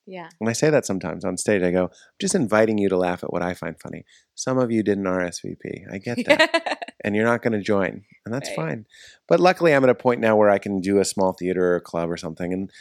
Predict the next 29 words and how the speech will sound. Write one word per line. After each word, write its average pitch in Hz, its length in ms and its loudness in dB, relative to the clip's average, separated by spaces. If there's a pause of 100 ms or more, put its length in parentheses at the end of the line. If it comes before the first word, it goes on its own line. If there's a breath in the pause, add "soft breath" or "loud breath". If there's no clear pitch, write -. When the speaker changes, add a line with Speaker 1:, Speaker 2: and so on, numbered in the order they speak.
(140 loud breath)
Speaker 2:
there'll 156 140 -6
be 170 80 -2
a - 40 -4
couple 113 260 -6
hundred 104 220 -2
people 95 480 -2 (240)
there 95 360 2
that 92 240 0
know 95 320 4
what 92 200 2
I'm 92 180 0
about 87 420 0
and 82 160 -2
are 82 140 -4
into 101 280 0
that 90 200 2
sort 95 220 -2
of 87 120 -2 (360 soft breath)
silly 92 560 2
whatever 90 360 2
it 78 80 -2
is, 82 280 0 (360)
and 95 160 -4
we'll 92 100 0
have 90 140 -4
a 87 60 -4
great 85 220 -2
time. 90 440 -6
Speaker 1:
Mm. 87 120 -20